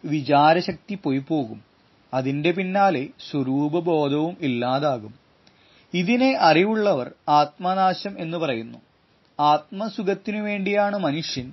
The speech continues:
ഇതര വസ്തുക്കളെ സ്നേഹിക്കുന്നത്. അപ്രകാരം പരമ പ്രേമാസ്പദമായ ആത്മാവിന് താൻ മൂലം തന്നെ നാശമേൽക്കുന്നു എന്നു വന്നാൽ അതിൽ പരം ഒരു അനർത്ഥം വേറെയില്ലല്ലോ.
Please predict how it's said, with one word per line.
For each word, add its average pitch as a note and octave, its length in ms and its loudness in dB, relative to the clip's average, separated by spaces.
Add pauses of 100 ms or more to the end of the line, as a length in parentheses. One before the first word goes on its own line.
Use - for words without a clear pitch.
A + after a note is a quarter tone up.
ഇതര D3+ 280 -2
വസ്തുക്കളെ F3+ 560 -4
സ്നേഹിക്കുന്നത്. A#2+ 800 -10 (520)
അപ്രകാരം E3 720 4 (800)
പരമ E3 460 2 (720)
പ്രേമാസ്പദമായ F3+ 1080 2
ആത്മാവിന് D3+ 800 2 (840)
താൻ D#3 380 4
മൂലം G3+ 340 -2
തന്നെ E3 420 -4 (100)
നാശമേൽക്കുന്നു C3+ 960 -6 (520)
എന്നു C3+ 240 -4
വന്നാൽ E3+ 440 0 (100)
അതിൽ C3 300 -2
പരം D#3 400 -2
ഒരു D#3+ 240 0
അനർത്ഥം C#3+ 520 -4
വേറെയില്ലല്ലോ. B2 760 -2